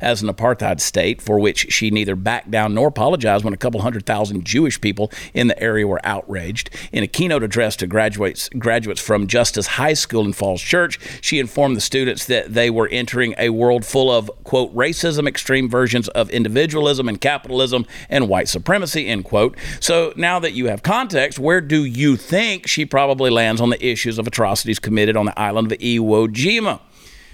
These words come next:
Folks, the rewriting of history is nothing new in this old world. In fact, it's kind of funny to think about it because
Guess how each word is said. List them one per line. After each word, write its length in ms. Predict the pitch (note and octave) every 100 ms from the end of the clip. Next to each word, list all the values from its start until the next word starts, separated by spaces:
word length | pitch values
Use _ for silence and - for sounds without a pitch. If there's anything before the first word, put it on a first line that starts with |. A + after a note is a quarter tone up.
| -
Folks, 260 | C#3 D3 C3+
the 80 |
rewriting 440 | C#3 C#3+ D3 D3+ C3
of 80 | A#2
history 420 | E3+ D3+ C#3+ B2
is 120 | A2+
nothing 320 | C#3 B2 A#2+
new 280 | B2+ C3 B2+
in 280 | - B2 A#2+
this 200 | A2 G#2+
old 260 | - A2 G2+
world. 300 | G#2 A#2 D3+
In 100 | F3+
fact, 280 | A#3+ A#3 A3+
it's 160 | G#3+
kind 300 | - G#3+ G#3+
of 100 | G#3
funny 300 | - G#3 G#3+
to 80 | F3+
think 300 | D3 D#3 G3
about 260 | C#3 B2 D#3+
it 80 | -
because 300 | - C#3